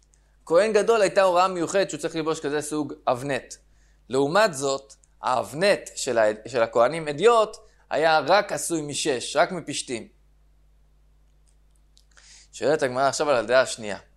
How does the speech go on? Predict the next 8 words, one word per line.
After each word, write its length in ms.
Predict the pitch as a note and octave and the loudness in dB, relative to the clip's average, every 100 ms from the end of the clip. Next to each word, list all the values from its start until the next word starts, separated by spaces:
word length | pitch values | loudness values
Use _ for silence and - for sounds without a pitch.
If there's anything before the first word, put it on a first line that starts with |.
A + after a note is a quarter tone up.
| _ _ - - - | _ _ -20 -20 -4
מאן 240 | C3+ F#3 | 0 2
דאמר 600 | C3+ A2 A#2 D#3 C3 C#3 - _ _ | 2 2 2 2 2 0 -4 _ _
שהעיקר 600 | - - A2+ A#2 F#3+ F#3+ | -8 -2 -2 2 2 2
זה 300 | D3 C3+ D3 - - _ _ _ _ _ _ - - - | 0 0 0 -2 -12 _ _ _ _ _ _ -20 -16 -4
מה 100 | D#3 | -2
שכתוב 360 | - D#3+ F#3 | -2 0 2
בפרשת 560 | D#3+ C#3+ C3+ D3 D#3 - | 4 2 2 0 -2 -4
צו. 160 | - F3 | -8 0